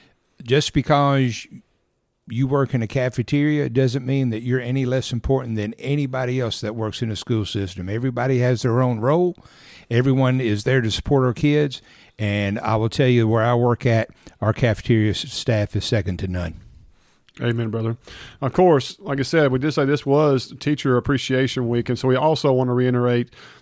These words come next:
Speaker 2: thank you again. I know last week we had a long segment talking about teachers and how much we appreciate them, so I won't beat that <laughs> horse again.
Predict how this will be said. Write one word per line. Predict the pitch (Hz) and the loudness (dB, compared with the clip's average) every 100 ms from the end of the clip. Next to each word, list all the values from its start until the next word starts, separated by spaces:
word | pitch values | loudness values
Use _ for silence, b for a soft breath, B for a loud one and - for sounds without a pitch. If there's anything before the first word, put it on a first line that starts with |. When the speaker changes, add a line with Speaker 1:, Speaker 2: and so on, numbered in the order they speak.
| _ | _
Speaker 2:
thank | 139 143 151 | 0 0 2
you | 135 | 2
again. | 117 135 147 151 | 2 0 0 0
I | |
know | 135 135 | 2 4
last | 131 131 - | 4 2 2
week | 127 | 0
we | 135 | 0
had | 123 | 0
a | 120 | 0
long | 117 127 127 | 0 0 0
segment | - 131 127 127 | 0 0 0 -4
talking | - 123 120 | 0 0 0
about | 127 117 | -2 -2
teachers | 131 127 135 123 | -2 -2 -2 -2
and | 113 | -2
how | 123 | -2
much | 120 - | -2 -2
we | 123 | -2
appreciate | - 127 - 127 | -2 -2 0 0
them, | 123 | 0
so | 123 | 2
I | 127 | 2
won't | 127 113 | 2 0
beat | 127 | 0
that | 135 123 | 2 0
<laughs> | 123 | 0
horse | 120 139 107 - | 0 0 0 -4
again. | 147 135 139 | -2 2 2